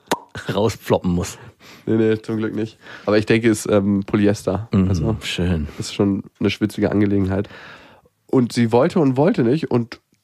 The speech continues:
Speaker 2: ich weiß gar nicht, wie wir die Situation gelöst haben. Ob sie dann einfach nackt gefahren ist oder nicht.
Speaker 1: Das würde mich jetzt aber interessieren, wie das, weil
Speaker 2: Warte mal, wie war's? Ich muss mich kurz reindenken. Nee, ich hab sie dann angezogen, war
Speaker 1: Ja.
Speaker 2: mit ein bisschen Geweine.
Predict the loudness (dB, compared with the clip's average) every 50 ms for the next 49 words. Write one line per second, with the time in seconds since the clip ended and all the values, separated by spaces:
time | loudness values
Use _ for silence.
0 | _ _ _ _ _ _ _ _ _ _ _ -12 -6 -4 -4 -4 -2 -2 -2 -2
1 | -2 -2 -2 -2 0 -2 -2 -2 -2 0 2 2 0 2 2 2 2 4 4 4
2 | 4 2 0 -2 -4 -4 -2 -2 -2 -2 -4 -8 -12 _ _ -20 _ _ _ _
3 | -2 -2 -2 -2 -6 _ -4 -2 0 2 2 2 2 0 -2 -2 -2 -2 -2 -2
4 | -4 -6 -8 -6 -2 0 0 0 0 0 -2 -2 -4 -8 -12 -6 -2 0 2 2
5 | 4 2 0 -2 -4 -10 _ _ _ _ _ _ _ _ _ _ _ _ 0 2
6 | 2 2 4 4 4 2 2 2 2 2 4 4 2 0 -2 -2 0 0 2 2
7 | 0 0 -4 -2 0 2 2 2 2 2 0 0 0 -2 -2 -2 -2 -4 -6 -10
8 | -12 -8 -8 -8 -8 -8 -10 -4 -2 -2 -2 -2 -2 -2 0 0 0 0 -2 -2
9 | -6 _ _ _ _ _ _ _ _ _ _ _ _ 2 2 2 0 -2 -10 -20
10 | _ _ _ _ _ _ _ -2 -2 -2 -2 -6 -16 -20 _ -20 -8 -4 -2 -2
11 | -2 0 0 0 0 0 0 0 0 -2 -2 -2 -2 -2 -2 -2 -4 -4 -2 0
12 | 2 2 2 2 0 0 -2 -2 -2 -2 -2 -2 0 0 0 0 0 -2 -2 -6